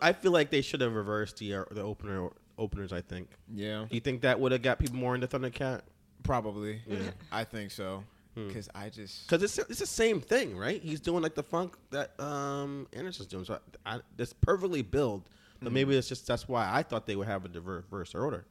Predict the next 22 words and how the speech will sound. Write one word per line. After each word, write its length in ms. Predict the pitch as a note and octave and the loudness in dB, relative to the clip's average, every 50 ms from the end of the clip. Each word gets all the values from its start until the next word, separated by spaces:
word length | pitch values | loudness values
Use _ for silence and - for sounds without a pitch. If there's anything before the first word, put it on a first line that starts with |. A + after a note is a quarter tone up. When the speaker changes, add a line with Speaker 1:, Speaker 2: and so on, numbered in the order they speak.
| _ - A#2 G#2+ G2+ | _ -18 -14 -12 -10
Speaker 2:
Right. 240 | G2 F#2+ F2+ E2+ E2 E2 _ _ _ - | -8 -8 -8 -8 -10 -12 _ _ _ -2
Speaker 1:
But, 200 | G#2+ G#2+ G2+ - - | 0 2 2 2 0
uh, 100 | - G2+ | -2 -2
maybe 420 | G#2+ A#2+ A#2 A#2 A2+ B2 A#2+ A2+ | 0 0 0 0 0 0 -2 -2
'cause 220 | - - C3 A2+ G#2+ | -2 0 0 2 2
Earl 180 | A2+ A2+ A2 G#2 | 4 2 2 2
Sweat 280 | - - A2+ A2 - | 0 0 0 0 0
Search 380 | - - - A#2 G#2+ F#2 - - - - | -2 -2 -2 -2 -2 -2 -4 -10 -8 -6
is 160 | G#2+ G2 G#2 | -6 -6 -4
with, 280 | G2+ G2+ G2+ - - G2+ | -4 -6 -6 -4 -6 -4
um, 420 | G2+ G2 G2 G2 F#2+ F#2+ F#2+ F2+ - - _ - - - | -4 -2 -2 -4 -6 -6 -10 -12 -14 -18 _ -20 -18 -10
you 100 | - A2+ | -6 -4
know, 160 | G2+ G2 F#2+ | -2 -2 -2
like, 220 | F#2+ F#2 F#2 F#2 - | -2 -2 -4 -4 -4
Tyler, 280 | - - G#2 G2+ G#2 | -2 -2 -2 0 -2
the 100 | G2 F#2+ F2+ | -4 -6 -8
Creator, 300 | - - G#2+ G2 F#2+ G2 | -8 -4 -4 -2 -2 -2
all 120 | G2 G2+ | -2 -4
of 60 | G2 | -6
them, 100 | G2 G#2 | -6 -6
he's 160 | A2 G2+ F#2 G2 | -8 -8 -8 -10
more 300 | G2+ G2 G2 F#2 F#2 | -8 -8 -8 -8 -8